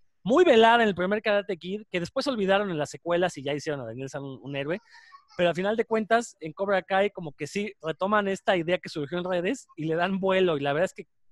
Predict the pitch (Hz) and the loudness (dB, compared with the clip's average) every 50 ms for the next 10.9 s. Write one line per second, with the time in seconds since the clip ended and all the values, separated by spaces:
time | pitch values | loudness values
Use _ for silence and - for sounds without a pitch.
0 | - _ - 151 143 147 175 185 190 175 - 170 151 151 160 170 165 165 156 - | -18 _ -6 -4 -4 -4 -4 -4 -6 -6 -4 -4 -4 -4 -4 -4 -4 -4 -4 -6
1 | - _ _ _ _ _ _ _ _ - 165 170 - - 208 196 175 151 143 170 | -8 _ _ _ _ _ _ _ _ -6 -6 -4 -2 -2 -2 0 0 0 2 2
2 | 180 180 165 - - 151 196 262 - _ _ _ _ _ _ _ _ - 196 202 | 2 2 0 -2 -6 -6 -8 -8 -10 _ _ _ _ _ _ _ _ -2 0 0
3 | 226 233 - 139 160 185 180 208 185 180 165 180 185 185 170 170 135 - 160 170 | 0 0 0 -2 -2 -2 -2 -4 -4 -2 -4 -4 -4 -6 -6 -8 -10 -8 -6 -6
4 | 165 151 - 160 160 156 147 147 139 120 107 107 117 113 107 - - - - 139 | -6 -6 -6 -8 -8 -8 -8 -8 -8 -10 -12 -14 -16 -18 -18 -18 -18 -14 -12 -12
5 | 139 - 123 127 120 - 139 - 147 165 214 - _ _ _ _ _ - 151 147 | -12 -10 -12 -14 -14 -12 -10 -8 -8 -8 -8 -10 _ _ _ _ _ -6 -2 0
6 | 175 190 190 180 - - - 101 - _ 123 110 - 120 120 127 120 117 117 127 | 2 2 2 0 -4 -8 -16 -20 -18 _ -16 -16 -16 -12 -8 -4 -4 -2 -2 -4
7 | 120 113 131 180 240 - _ _ _ _ _ _ - 147 156 180 208 214 - - | -4 -6 -8 -10 -10 -12 _ _ _ _ _ _ -2 0 2 2 2 0 -2 -6
8 | 202 - - 208 190 - 220 190 214 214 202 196 202 202 196 190 185 165 156 147 | -8 -4 -2 -4 -4 -4 -6 -10 -4 0 2 2 2 2 0 0 -2 -2 -4 -4
9 | 139 135 - 151 147 170 180 - 208 185 165 147 180 175 - 196 170 151 - 185 | -8 -8 -8 -6 -6 -6 -6 -6 -6 -8 -6 -6 -6 -4 -4 -4 -6 -6 -6 -8
10 | 170 165 196 185 - 202 160 165 156 151 160 165 160 160 170 190 - | -6 -6 -8 -8 -8 -6 -6 -4 -4 -4 -4 -2 -2 -4 -4 -6 -12